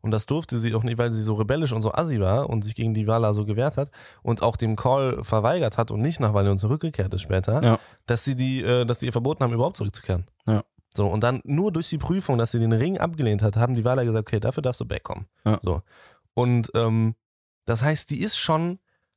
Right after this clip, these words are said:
Speaker 1: also man erkennt die schon auch immer mehr wieder. Und das fand ich cool in der Szene, weil man schon so ein bisschen, äh, den Struggle sieht. Und auf der anderen Seite, das hab ich auch schon erzählt, dass Sauron, als Morgoth besiegt wurde, zu E-, äh, zu Eonwë,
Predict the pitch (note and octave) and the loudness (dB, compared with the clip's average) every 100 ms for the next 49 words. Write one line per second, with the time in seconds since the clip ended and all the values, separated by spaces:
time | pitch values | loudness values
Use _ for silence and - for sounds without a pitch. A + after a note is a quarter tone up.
0 | _ _ - B2+ C#3 D3 C#3 F#3 F#3+ F3+ | _ _ -4 -2 0 0 0 -2 -2 -2
1 | E3 C#3 D3+ D#3+ D3+ D3 C#3+ G2 C#3 - | -2 -2 0 0 0 0 0 0 0 -2
2 | G#3 G3 - A#3 B2+ F#2+ - G#2 A2+ E3 | -2 -4 -4 -2 0 0 0 0 0 -2
3 | - _ _ _ _ - B2 C3+ C#3+ C#3+ | -8 _ _ _ _ -10 -2 0 2 2
4 | C#3 - - B2+ C3 - E3+ F#3+ E3+ D3+ | 0 -4 -4 -2 -2 0 0 0 -2 -2
5 | F#3 F3+ D#3+ C#3+ - - C3 C3+ C3 B2 | -2 -2 -2 -4 -8 -6 -2 0 0 0
6 | E3 F3 A2 G2 G2+ D3 D3 - - B3+ | 0 0 0 0 -2 -2 -2 -2 -2 -2
7 | D3 A2+ A#2+ A#2 B2 - G#3+ - A2+ G2+ | 0 0 0 -2 -4 -2 -2 -2 -4 0
8 | G#2 A2+ D#3 _ - _ _ - A#2 A2+ | 0 0 -4 _ -20 _ _ -2 -2 2
9 | C#3 G#3 D#3+ G2+ A#2+ G3 - _ _ _ | 2 2 2 0 0 -4 -12 _ _ _
10 | - B2 C3 E3 G3 F3 - C3 D3+ E3 | -4 -2 0 0 2 0 0 -2 -2 -2
11 | A2 G#2 B2 D#3 - A#2+ A2+ A#2+ - A2+ | 0 2 2 -2 -2 0 0 0 0 -2
12 | A2 - A2 G#2+ - - C3 E3+ F#3 A3 | -2 0 0 0 0 0 0 0 -2 -4